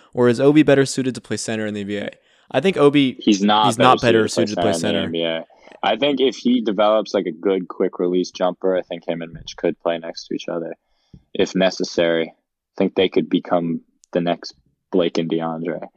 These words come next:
Speaker 2: except I don't think Obi could become Blake, but <laughs> I don't know. Toppin, yeah.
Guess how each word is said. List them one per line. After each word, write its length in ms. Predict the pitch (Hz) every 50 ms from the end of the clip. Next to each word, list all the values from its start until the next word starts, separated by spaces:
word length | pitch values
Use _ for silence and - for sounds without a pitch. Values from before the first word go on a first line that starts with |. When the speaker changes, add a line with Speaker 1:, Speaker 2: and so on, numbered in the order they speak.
| - - - - -
Speaker 2:
except 280 | - - - 95 - -
I 80 | 90
don't 220 | 90 92 95 - -
think 200 | - 95 90 -
Obi 280 | 87 90 85 87 85
could 160 | - - 80
become 320 | 80 87 - - 80 80 80
Blake, 400 | 76 78 76 73 71 - - _ _ _ _ _ _ _ _ _ -
but 280 | 90 87 80 78 - _ _ _ _ _ _ _ _ _ _ -
<laughs> 40 | - - - - - - - - - - - - - _ - - - - - - - _ - - - - - - - - - -
I 80 | 165
don't 140 | 185 226 214
know. 200 | 185 143 117 101
Toppin, 440 | - - 139 139 139 - 139 139 127
yeah. 200 | 104 98 78